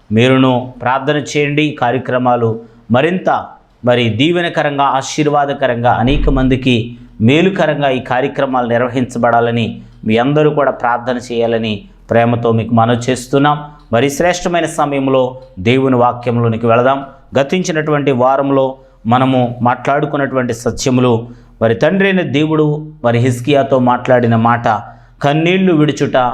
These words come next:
చూచి తిని, నీవు కన్నీళ్లు విడుచుట చూచి తిని" అని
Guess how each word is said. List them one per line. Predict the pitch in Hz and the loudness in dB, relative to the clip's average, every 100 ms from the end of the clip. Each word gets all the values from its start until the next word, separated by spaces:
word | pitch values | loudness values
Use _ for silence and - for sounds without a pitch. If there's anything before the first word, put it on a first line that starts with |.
| - - - | -6 -16 -6
చూచి | - 143 143 | -2 -2 -2
తిని, | 123 120 120 117 120 - | -2 0 2 0 -4 -4
నీవు | 113 117 | 0 2
కన్నీళ్లు | 113 135 151 165 160 | 2 0 2 2 2
విడుచుట | 147 139 139 117 131 | 0 0 -4 -4 -2
చూచి | 127 131 | -2 -2
తిని" | 123 120 | 0 2
అని | 117 110 95 | 2 2 -2